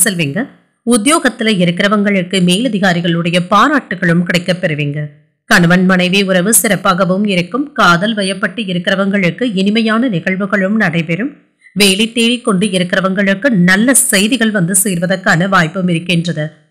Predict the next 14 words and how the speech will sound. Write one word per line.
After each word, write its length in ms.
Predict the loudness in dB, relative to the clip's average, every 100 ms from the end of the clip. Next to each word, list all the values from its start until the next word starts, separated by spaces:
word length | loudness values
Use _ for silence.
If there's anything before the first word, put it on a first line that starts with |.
| _ -2
சுபகாரிய 640 | 0 2 4 4 4 2 0
பேச்சுவார்த்தைகள் 800 | 0 0 0 0 0 0 -2 0 0
வெற்றிகரமாகவும் 920 | -2 -2 -2 2 2 2 0 0 0 0
முடியும். 460 | 0 -2 -2 -2 -6 -10 _ _ 0
இன்று 360 | 2 2 2 0 0 -4 _ -2 0
உத்தியோக 420 | 4 2 2 2 2
பணிகள்ல 400 | 2 2 2 2 0
பொறுப்புகளும் 640 | -2 -2 0 2 2 2 2
அதிகரிக்கும். 580 | 2 0 0 -2 -4 -4 0
நெருக்கமானவர்களிடத்துல 1120 | 0 2 2 2 2 2 0 0 0 -2 -2
விட்டு 220 | -2 -2 -2
கொடுத்து 260 | -2 0
செல்வதும் 500 | -2 -2 -2 0 0 0
நல்லது. 300 | 0 -2